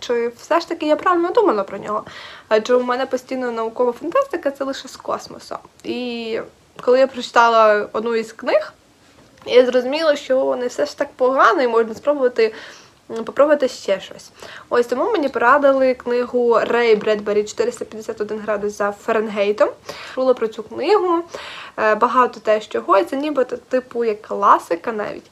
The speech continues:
Ось, е, класику я насправді ніколи не читала, крім української. Тому варто спробувати, мені здається, попробувати. Я, до речі, дивилася анотацію, тут розповідається про пожежників, які спалювали книжки.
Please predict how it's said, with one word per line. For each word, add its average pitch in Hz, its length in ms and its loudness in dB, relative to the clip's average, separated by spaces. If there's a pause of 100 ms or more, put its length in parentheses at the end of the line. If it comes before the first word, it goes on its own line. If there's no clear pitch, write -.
(380)
Ось, 208 400 0
е, 208 200 0
класику 254 400 2
я 254 120 2
насправді 233 400 -4
ніколи 214 320 -2
не 202 80 -4
читала, 311 240 0
крім 233 260 -2
української. 220 720 -4 (180)
Тому 269 240 0
варто 240 260 -2
спробувати, 339 500 2
мені 247 180 -2
здається, 233 320 2
попробувати. 254 640 0 (300)
Я, 247 200 4
до 262 80 4
речі, 240 220 2
дивилася 202 360 0
анотацію, 285 520 4
тут 302 280 -2
розповідається 240 640 2
про 240 220 -2
пожежників, 233 840 2
які 269 220 -6
спалювали 233 480 0
книжки. 226 440 -8